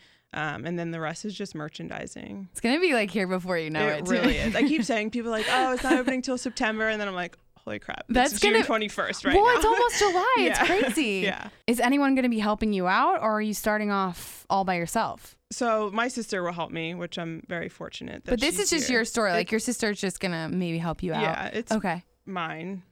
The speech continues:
Speaker 1: Um, but she'll help me for sure. And then, I mean, in the beginning, it really will just be
Speaker 2: Just be
Speaker 1: me
Speaker 2: you, yeah.
Speaker 1: until hopefully I'm successful and can hire more people. But, um,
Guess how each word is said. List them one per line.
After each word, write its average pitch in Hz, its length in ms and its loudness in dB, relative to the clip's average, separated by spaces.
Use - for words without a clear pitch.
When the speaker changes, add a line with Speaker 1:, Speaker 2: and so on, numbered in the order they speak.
Speaker 1:
Um, 165 680 -4
but 202 100 -4
she'll 214 220 -4
help 190 180 -4
me 170 140 -6
for 180 160 -10
sure. 165 240 -8
And 165 160 -8
then, 160 180 -8
I 220 60 -4
mean, 226 80 -4
in 220 120 -4
the 262 80 -2
beginning, 202 380 -4
it 202 100 -6
really 165 280 -6
will 170 180 -8
just 180 300 -10
be 214 100 -6
Speaker 2:
Just 214 220 0
be 214 140 0
Speaker 1:
me 208 120 0
Speaker 2:
you, 190 140 -2
yeah. 190 240 -2
Speaker 1:
until 175 360 -4
hopefully 180 480 -6
I'm 170 440 -6
successful 190 540 -8
and 202 140 -8
can 175 280 -10
hire 170 280 -6
more 175 180 -8
people. 208 380 -8
But, - 280 -8
um, - 580 -10